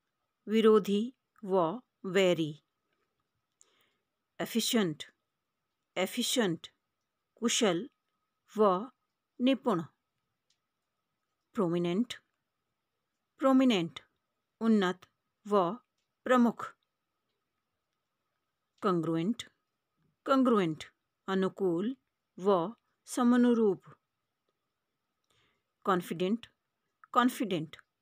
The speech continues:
साहसी व आत्मविश्वासपूर्ण। ऑफेंड, ऑफेंड, कष्ट पहुंचाना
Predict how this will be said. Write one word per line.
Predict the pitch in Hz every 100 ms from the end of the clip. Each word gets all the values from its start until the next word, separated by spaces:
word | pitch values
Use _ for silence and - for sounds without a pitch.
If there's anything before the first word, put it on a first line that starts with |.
| _ _ _
साहसी | - - 202 202 202 - 220 - _ _ _ _ 214
व | 185 208 - _ _ _ -
आत्मविश्वासपूर्ण। | 262 - 262 226 214 - 180 170 185 - - 175 165 156 - _ _ _ _ _ _ _ _ _ _ -
ऑफेंड, | 262 - 226 170 151 - _ _ _ _ _ _ _ _ _ 226
ऑफेंड, | 262 254 208 160 156 - _ _ _ _ -
कष्ट | 202 - -
पहुंचाना | 214 226 226 226 220 240